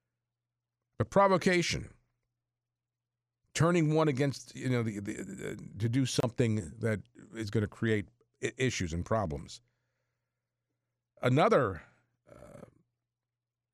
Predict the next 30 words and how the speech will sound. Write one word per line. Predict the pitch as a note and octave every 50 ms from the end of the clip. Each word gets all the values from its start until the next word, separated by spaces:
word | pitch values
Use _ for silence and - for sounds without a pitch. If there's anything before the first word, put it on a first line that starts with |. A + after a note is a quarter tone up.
| _ _ _ _ _ _ _ _ _ _ _ _ _ _ _ _ _ _ _ _ _ _ _
tool | - - D3+ D3 C3 A#2+
of | G#2
the | G2+ G#2
devil, | F#2 G#2 G#2+ F#2+ E2+ F2
deception. | F#2 A#2 - - - G#3 A3 - - - - D2 - - _ _ _ _ _ _ _ _ _ _ _ _ _ _ _ _ _ _ _ _ _ _ _ _ _ _ _ _ _ _ _ _ _ _ _ _ _ _ _ _ _ _ _ _ _ _ _ _ _ _ _ _ _ _
Now, | - G#2+ G#2
from | G2 - G#2+
the | G#2 G#2
Catechism, | - - C#3+ D#3 D#3+ C#3 C#3+ A#2+ G#2+ G#2+ G#2+
it | F#2+
states | - - - B2 A#2 A2 - -
that | - - A2 G#2+ G#2+
the | G#2
devil | F#2+ G#2 B2 C3 C3 C3
is | A2 G#2
a | G2+
murderer | G#2 G#2 B2 C#3+ C#3 D3 D3+ D3 C3
from | - B2+ A#2
the | A2
beginning. | G2+ G2 F#2 F2+ A#2 C3+ C#3+ C#3+ C3
Jesus | F#2+ F#2 F2 F2 E2
said | - F#2+ F2
that, | G#2+ G#2+ - -
a, | G2 F#2+ -
a | - -
liar, | G2+ G#2 A2 A#2+ C3 C3+ C#3+ D3
the | - -
father | - - A#2 A#2 B2 A#2+ A2
of | A2 F#2+
lies. | G2 G#2 A#2+ C3 C3+ C3+ C3+ C#3 C#3 C#3 C#3 - -